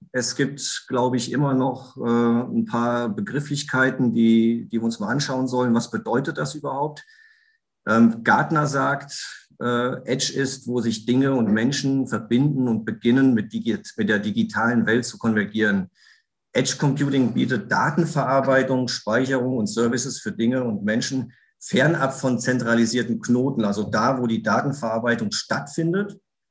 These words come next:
und wo Dinge oder Menschen die Informationen konsumieren. Ähm, Uptime ist da ähnlich und sagt, die Verlagerung des Computer- und Speicherfunktionen an den äußersten Rand des Netzwerks,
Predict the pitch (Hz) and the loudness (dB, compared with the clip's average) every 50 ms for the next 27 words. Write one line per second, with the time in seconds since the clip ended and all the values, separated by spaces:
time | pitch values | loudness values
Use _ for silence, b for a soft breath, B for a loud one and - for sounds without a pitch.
0 | _ _ _ _ - 113 117 113 113 110 107 117 127 135 151 147 143 135 123 117 | _ _ _ _ -2 0 2 2 2 0 2 2 2 4 4 2 2 2 2 2
1 | 120 107 107 107 110 123 139 - - 131 131 131 120 113 117 113 117 117 113 - | 2 4 2 2 2 0 0 0 0 0 0 0 -2 -2 -2 0 0 0 -2 -2
2 | 117 110 110 110 - - 120 117 120 120 113 - 117 113 110 110 110 107 117 120 | -2 -2 -2 -2 -2 -2 0 2 4 2 2 2 2 0 2 2 2 2 2 4
3 | 120 113 101 85 76 - _ _ _ _ _ _ _ _ _ _ _ _ _ _ | 4 2 0 -2 -4 -10 _ _ _ _ _ _ _ _ _ _ _ _ _ _
4 | _ _ _ _ _ - 107 110 113 113 110 113 113 - - - - - - 147 | _ _ _ _ _ -2 0 0 2 0 0 -2 -4 -6 -10 -14 -6 -4 -4 -4
5 | - - 156 160 160 160 160 160 - - 135 - - - - 131 117 131 139 151 | -2 -2 0 0 2 2 0 0 -2 -2 -2 0 2 2 2 2 2 2 2 2
6 | 160 165 170 180 180 - - - - - - - 127 123 117 - 123 127 131 - | 2 2 0 0 -2 -4 -8 -10 -14 -18 -12 -6 -4 -2 -2 0 0 0 0 0
7 | - - - - - - _ _ _ _ _ _ - 117 110 - 110 104 101 101 | -2 -6 -10 -10 -10 -14 _ _ _ _ _ _ -2 -2 -2 0 0 0 2 2
8 | 98 123 147 151 151 139 139 143 143 143 143 143 123 117 110 - - - - - | 2 2 0 0 0 0 0 0 0 0 0 0 -2 -2 -2 -4 -6 -8 -6 -4
9 | 113 104 - - 117 117 151 143 135 127 123 120 110 101 - - - 113 123 135 | -4 -4 -4 -2 -2 -2 -2 -2 -2 -2 -2 -2 -2 -4 -4 -4 -4 -2 -2 -2
10 | 127 123 - 127 120 117 - - 113 117 120 120 120 117 117 117 B B B B | -4 -4 -4 -4 -4 -4 -4 -2 0 2 4 4 4 4 4 2 B B B B
11 | B _ _ - 98 107 110 107 107 104 104 110 139 143 143 147 123 117 - - | B _ _ -2 0 2 2 2 0 -2 -2 0 0 0 0 0 -2 -2 -2 -2
12 | 123 113 95 90 104 131 135 123 123 110 - - 110 104 101 101 - - - 90 | -2 -2 0 0 0 0 0 0 -2 -2 -2 0 0 0 0 -2 -4 -6 -4 -4
13 | 85 78 - - - - - - - | -6 -6 -4 -4 -6 -6 -6 -8 -14